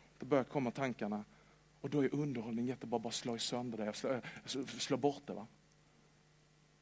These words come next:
Och det är så lätt att vi tar med oss det in i kyrkan och säger, "Du, det är lite tråkigt nu i kyrkan. Det är lite tyst.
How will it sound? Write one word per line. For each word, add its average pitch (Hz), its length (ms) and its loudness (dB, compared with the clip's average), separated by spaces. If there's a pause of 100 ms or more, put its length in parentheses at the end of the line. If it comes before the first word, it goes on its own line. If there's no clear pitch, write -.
(220)
Och - 80 -2
det 170 40 4
är 175 40 4
så 170 120 2
lätt 175 160 2
att 160 120 -8
vi 170 60 4
tar 160 140 0
med 165 280 4
oss 139 140 -4
det - 240 0
in 147 160 2
i 123 40 0
kyrkan 143 340 0
och 120 80 -2
säger, 127 140 2 (260)
"Du, 110 120 -4
det 123 60 2
är 120 40 4
lite 135 200 2
tråkigt 165 520 0
nu 202 140 4
i - 20 -4
kyrkan. - 460 -6 (500)
Det 120 80 -2
är 104 40 0
lite 107 200 -2
tyst. 165 500 -6